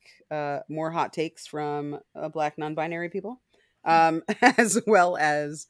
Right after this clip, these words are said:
uh, T T R P G content, improv, video game streams, and ukulele concerts. I do a little bit of everything,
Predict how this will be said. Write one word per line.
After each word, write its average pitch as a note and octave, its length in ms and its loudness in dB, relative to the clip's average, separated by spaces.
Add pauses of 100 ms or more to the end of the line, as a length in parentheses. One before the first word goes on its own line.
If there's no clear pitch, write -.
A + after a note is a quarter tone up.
(300)
uh, D3 200 2
T F#3 160 -6
T F#3 140 -4
R E3+ 100 0
P E3+ 120 -8
G E3+ 180 -8
content, D#3+ 540 -6
improv, D3+ 800 -2 (340)
video D#3 420 -2
game D3+ 280 -6
streams, C#3+ 640 -10
and C3+ 300 -6
ukulele D3 400 -6
concerts. - 720 -16
I C#3+ 60 -14
do D#3 160 -10
a - 20 -8
little E3 180 -6
bit C#3+ 140 -6
of C3 100 -8
everything, B2 420 -18